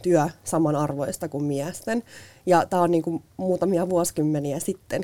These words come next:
Ja se on, sitä on niinku sit tästä niinku vuosikymmenten jälkeen sitä palkkaeroa, joka on siis päätetty pitää, niin sitä on karsittu. Ja sit meillä on ollut samapalkkaisuusohjelma ja ollaan päästy niinku lähemmäs sitä tasa-arvoa, mut siellä on edelleenkin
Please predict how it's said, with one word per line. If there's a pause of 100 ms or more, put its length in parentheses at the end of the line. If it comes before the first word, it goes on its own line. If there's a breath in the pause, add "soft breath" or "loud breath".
(120)
Ja
se
on,
sitä
on
niinku
sit
tästä
niinku
vuosikymmenten
jälkeen
sitä (120)
palkkaeroa,
joka
on
siis
päätetty (120)
pitää, (360 loud breath)
niin
sitä
on (300)
karsittu. (260 loud breath)
Ja
sit
meillä
on
ollut
samapalkkaisuusohjelma
ja
ollaan
päästy
niinku
lähemmäs
sitä
tasa-arvoa,
mut
siellä
on
edelleenkin